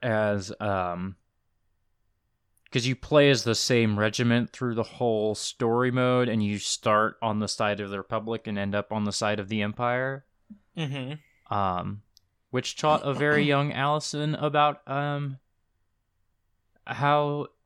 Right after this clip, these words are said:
Speaker 1: anyone can become
Speaker 2: Fascism.
Speaker 1: fascist, you
Speaker 2: Yeah.
Speaker 1: know?
Speaker 2: Do you have to kill Jedi at the end?
Speaker 1: Um, no, you kill Jedi, like, halfway through is the thing.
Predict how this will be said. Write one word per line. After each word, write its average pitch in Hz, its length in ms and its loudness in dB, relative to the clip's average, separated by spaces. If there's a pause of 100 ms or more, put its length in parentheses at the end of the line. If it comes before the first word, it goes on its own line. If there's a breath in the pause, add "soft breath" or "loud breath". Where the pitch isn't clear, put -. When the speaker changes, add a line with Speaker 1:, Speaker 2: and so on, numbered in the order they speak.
Speaker 1:
anyone 151 460 0
can 196 220 -2
become 165 300 0
Speaker 2:
Fascism. - 20 -10
Speaker 1:
fascist, 180 760 -2 (260)
you 123 120 -2
Speaker 2:
Yeah. 120 80 0
Speaker 1:
know? 151 280 -2 (1300)
Speaker 2:
Do 147 100 -6
you 165 80 2
have 196 100 0
to 240 100 -2
kill 226 220 0
Jedi 175 320 2
at 202 100 -4
the 208 120 -4
end? 233 320 -6 (1160 soft breath)
Speaker 1:
Um, 139 420 6
no, 147 220 6
you 131 140 2
kill 123 260 0
Jedi, 113 400 2
like, 92 200 -4
halfway 101 420 -4
through 110 460 -2
is 98 200 -6
the 101 120 -4
thing. 82 420 -8